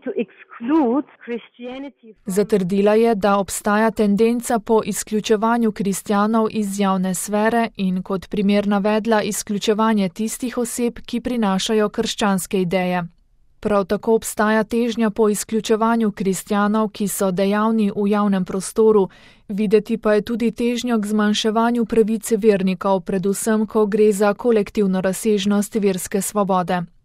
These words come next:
Speaker 2: Opazno pa je tudi ustvarjanje negativnih stereotipov v medijih, od filma pa do sodobne literature, kot je povedala Küglerjeva.
Speaker 1: The goal of our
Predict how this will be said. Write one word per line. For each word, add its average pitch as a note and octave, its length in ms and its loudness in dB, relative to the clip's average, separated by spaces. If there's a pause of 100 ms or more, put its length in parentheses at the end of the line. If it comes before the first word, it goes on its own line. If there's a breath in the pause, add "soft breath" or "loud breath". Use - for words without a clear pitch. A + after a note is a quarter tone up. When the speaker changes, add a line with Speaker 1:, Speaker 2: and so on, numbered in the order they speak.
(260)
Speaker 2:
Opazno G3+ 580 0
pa G3+ 160 0
je G3 80 2
tudi G#3+ 360 -2
ustvarjanje G#3+ 840 0
negativnih G3+ 760 0
stereotipov G#3 920 -2
v A3+ 140 0
medijih, F#3+ 800 0
od G3 240 -4
filma G#3+ 580 -2
pa A#3 120 0
do A#3 180 2
sodobne G3+ 540 2
literature, G#3 840 0
kot F#3 280 -8
je F#3+ 180 -2
povedala G3 560 2
Küglerjeva. F3+ 720 -2 (580)
Speaker 1:
The A#3 200 -4
goal D#4 280 2 (140)
of A#3 80 -6 (260)
our B3 320 0